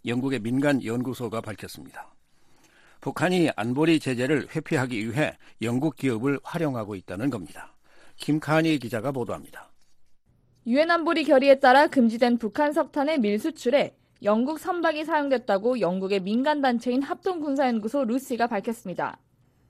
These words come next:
Speaker 2: 루시는 최근 발표한 영국 회사를 사용한 북한 석탄 밀수망이란 제목의 보고서에서 중국에 기반을 둔 웨이하이 월드 시핑 운송 등이 지난해부터 최근까지 선박 여섯 척을 동원해 북한산 석탄 수출에 관여했다고 전했습니다.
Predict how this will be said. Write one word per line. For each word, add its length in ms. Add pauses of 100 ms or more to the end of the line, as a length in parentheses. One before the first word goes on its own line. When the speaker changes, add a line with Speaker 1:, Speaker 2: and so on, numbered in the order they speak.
(180)
Speaker 2:
루시는 420
최근 320
발표한 520 (120)
영국 360
회사를 340
사용한 420
북한 360
석탄 440
밀수망이란 680
제목의 340
보고서에서 680 (520)
중국에 380
기반을 400
둔 220
웨이하이 420
월드 300
시핑 420
운송 300
등이 320 (300)
지난해부터 640
최근까지 800 (240)
선박 440
여섯 340
척을 280
동원해 340
북한산 560
석탄 380
수출에 340
관여했다고 600
전했습니다. 640